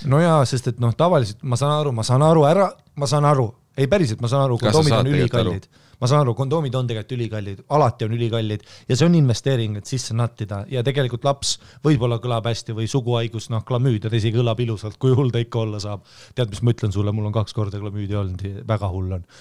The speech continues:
Speaker 1: Äh, ja mul ei oleks seda olnud, kui ma oleks teadnud, et tegelikult ei pea kondoom olema kolm üheksakümmend üheksa tükk
Speaker 2: Ei
Speaker 1: või
Speaker 2: pea.
Speaker 1: kaksteist üheksakümmend üheksa päkk. Saab ka olla odavam ja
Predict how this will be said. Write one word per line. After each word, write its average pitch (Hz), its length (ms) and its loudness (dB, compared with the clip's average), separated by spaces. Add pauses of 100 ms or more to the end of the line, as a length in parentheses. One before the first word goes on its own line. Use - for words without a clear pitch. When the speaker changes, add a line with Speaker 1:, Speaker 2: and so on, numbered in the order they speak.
(280)
Speaker 1:
Äh, 110 540 -8 (480)
ja 117 100 0
mul 123 160 2
ei 147 80 4
oleks 139 220 0
seda 120 100 0
olnud, 113 160 -2
kui 113 120 -6
ma 117 100 0
oleks - 160 -10
teadnud, 110 340 2
et 101 120 -8
tegelikult 123 520 0
ei 117 80 2
pea 139 240 4 (160)
kondoom 113 480 0
olema 104 240 -4
kolm 110 240 0
üheksakümmend 107 400 -4
üheksa 104 240 -10
tükk - 240 -8 (160)
Speaker 2:
Ei 95 160 0
Speaker 1:
või 123 140 4
Speaker 2:
pea. 107 160 4
Speaker 1:
kaksteist 113 420 -2
üheksakümmend 107 380 -2
üheksa 107 180 -6
päkk. - 320 -6 (220)
Saab - 340 2
ka 123 160 2
olla 113 80 2
odavam 101 480 0 (100)
ja 113 200 2